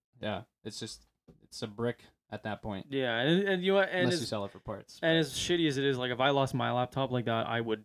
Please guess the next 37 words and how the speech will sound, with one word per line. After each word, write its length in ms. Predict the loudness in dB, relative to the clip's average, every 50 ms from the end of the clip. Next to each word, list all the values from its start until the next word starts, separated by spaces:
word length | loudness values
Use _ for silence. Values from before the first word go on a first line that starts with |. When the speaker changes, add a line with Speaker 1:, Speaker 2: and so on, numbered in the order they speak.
| _ -4
Speaker 2:
be 120 | -4 -4 -4
crushed. 440 | -2 -2 -2 0 -2 -4 -6 0 4
Only 220 | 6 8 8 8
Speaker 1:
Yeah. 40 | 8
Speaker 2:
because, 320 | 6 6 6 6 4 4
you 80 | 4 2
know, 120 | 4 4
that's 260 | 4 2 0 -2 -6 -14 _ -14
two 160 | -12 -12 -10
thousand 360 | -8 -10 -10 -10 -12 -12 -8
dollars 320 | -8 -6 -6 -6 -8 -10
of 80 | -10 -10
my 160 | -10 -10 -10
money 300 | -8 -8 -8 -8 -8 -8
that's 200 | -10 -10 -10 -8
now 140 | -8 -8 -8
down 260 | -6 -6 -6 -6 -6
the 60 | -10
tubes, 440 | -8 -2 0 2 2 2 0 0 0
right? 280 | 2 4 4 2 0 -2 _
Speaker 1:
Yeah. 240 | -4 -2 -2 -2 -4 0 _ 8
Speaker 2:
But 320 | 10 10 10 8 6 0 _ _ _ _ _ _ _ _ _ _ _ _ _ _ _ -2
it's 420 | -2 -2 -4 -8 -12 -12 -14 -16 -16 _
whatever. 480 | -10 -6 -4 -4 -4 -4 -4 -4 -2 0
Like, 240 | 0 0 0 0 0
I 40 | 0
guess 260 | 4 4 2 4 2
at 80 | 0 4
the 120 | 6 6
end 100 | 8 6
of 60 | 6
the 60 | 4 2
day, 220 | 2 2 2 2
it's 140 | 0 -2 -4
not 100 | -6 -4
like 200 | -4 -4 -2 -2
I, 100 | -4